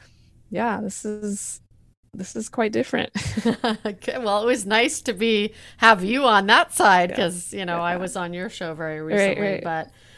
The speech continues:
Speaker 1: Mm-hmm.
Speaker 2: um, I appreciate that you came on to share your story. I think it's so important, especially today, because of just everything that's going on in the world. So I think it's important that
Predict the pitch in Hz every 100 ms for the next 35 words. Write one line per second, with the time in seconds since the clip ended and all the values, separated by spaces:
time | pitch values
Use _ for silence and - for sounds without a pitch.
0 | - 202 175 165 165 - - - 214 220
1 | - 214 202 208 190 190 175 180 208 180
2 | 175 170 185 180 180 170 165 170 - 170
3 | 165 170 165 165 170 - - 180 175 160
4 | 185 170 160 180 - - - - - 208
5 | 202 - 202 190 180 202 175 165 170 170
6 | 170 175 165 165 175 - - 180 175 175
7 | 175 170 165 156 - 170 160 160 156 156
8 | - 170 165 151 160 165 170 - 175 165
9 | 156 170 160 165 160 156 - 165 156 165
10 | 170 156 -